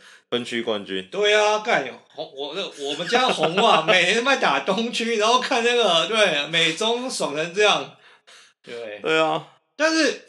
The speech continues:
Speaker 2: 我觉得应该这样讲嘛，因为M L B这个制度由来已久嘛，对不对？
Speaker 1: 嗯。
Speaker 2: 你，你要补强，或者大家都知道美东就是硬嘛，那大家就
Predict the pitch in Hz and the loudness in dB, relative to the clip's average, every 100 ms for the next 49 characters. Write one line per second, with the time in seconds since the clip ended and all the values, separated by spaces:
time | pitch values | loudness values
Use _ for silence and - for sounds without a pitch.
0 | - 151 165 190 285 277 277 269 110 - | -12 -4 -2 0 -2 0 0 0 -2 -6
1 | 98 104 190 254 247 247 147 117 135 160 | -12 -8 -6 -6 -6 -6 -6 -8 -8 -10
2 | 175 135 - 156 113 151 113 101 101 101 | -8 -10 -10 -14 -12 -12 -14 -14 -14 -14
3 | 104 110 123 - - - _ _ _ _ | -14 -16 -18 -18 -20 -20 _ _ _ _
4 | _ 117 107 98 92 104 127 139 202 196 | _ -16 -14 -12 -12 -12 -10 -6 -4 -4
5 | 123 107 117 123 165 165 156 151 147 143 | -10 -12 -12 -8 -8 -6 -6 -6 -8 -12
6 | 135 139 127 107 98 117 117 113 127 104 | -10 -6 -8 -8 -14 -14 -16 -18 -18 -18
7 | - 110 127 123 131 127 127 | -18 -18 -14 -12 -8 -6 -6